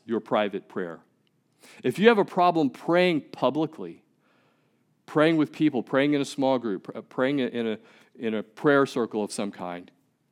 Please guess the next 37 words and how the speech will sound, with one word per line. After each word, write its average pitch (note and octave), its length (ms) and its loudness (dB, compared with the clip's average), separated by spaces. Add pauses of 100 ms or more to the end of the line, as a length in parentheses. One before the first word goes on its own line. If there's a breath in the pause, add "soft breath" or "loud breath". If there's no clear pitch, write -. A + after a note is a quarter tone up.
if A#2+ 140 -4
you G3 60 6
have G#3+ 80 4
a F3+ 60 2
problem C#3 440 2
doing D#3 300 0
that A2 220 2
out A#2 200 -2
loud, B2+ 300 2
could E3 180 4
it A2+ 140 -4
be D3 400 0 (800 soft breath)
that A#2+ 300 0
maybe C3+ 240 0
you B2 200 0
have B2 140 0
some A2 160 -6
growth A#2+ 600 0
that G#2+ 120 -6
needs A2 200 -6
to - 60 -18
take G#2 200 -8
place G#2 260 -4
in A2 100 -10
your G#2+ 120 -6
private C3+ 680 -2 (320)
prayer F2 280 -8
life? D#2 300 -16 (960)
What D3+ 240 2
is C3+ 140 0
done D3 220 2
in D#3 120 -2
private D3+ 600 0 (200 soft breath)
will F3 360 6
make D3+ 260 2
its D3+ 200 -4
way G2+ 340 -2